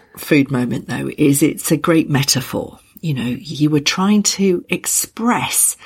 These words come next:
who you were on the plate as well as the canvas and in your imaginations.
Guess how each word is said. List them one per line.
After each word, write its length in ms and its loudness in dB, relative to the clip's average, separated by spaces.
who 80 4
you 480 6
were 440 4
on 240 2
the 80 2
plate 720 0
as 240 -2
well 160 4
as 180 2
the 100 -6
canvas 800 -2
and 320 -2
in 280 -2
your 240 0
imaginations. 920 -2